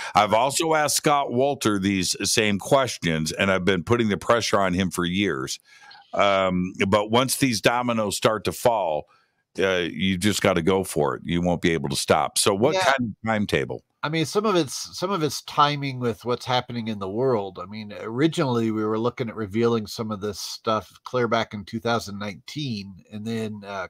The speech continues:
Speaker 2: covid happened, and, uh,
Speaker 1: Really?
Speaker 2: and the whole world started changing by, you know, two thousand twenty, and it just was not the right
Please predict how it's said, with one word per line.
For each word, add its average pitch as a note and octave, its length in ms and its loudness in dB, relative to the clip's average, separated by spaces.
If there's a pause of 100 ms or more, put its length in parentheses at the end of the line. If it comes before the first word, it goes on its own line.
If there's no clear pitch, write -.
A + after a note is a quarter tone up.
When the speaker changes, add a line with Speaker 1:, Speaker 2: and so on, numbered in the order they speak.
Speaker 2:
covid G#2+ 440 0
happened, F#2 500 -4 (260)
and, F#2 480 -14
uh, F#2 300 -10 (540)
Speaker 1:
Really? F3 500 -4 (100)
Speaker 2:
and A#2 200 4
the G#2+ 80 0
whole B2+ 340 6
world C3+ 380 10
started A#2 500 2
changing A2+ 680 -2
by, G#2 320 -4
you A#2 100 -6
know, G#2 160 -6
two A2+ 160 -6
thousand G#2 420 -2
twenty, A#2+ 680 -2
and F2+ 400 -16 (840)
it G2 160 -6
just A#2+ 320 0
was F#2 260 -2
not A2 460 0
the G2+ 160 -4
right G2+ 400 -4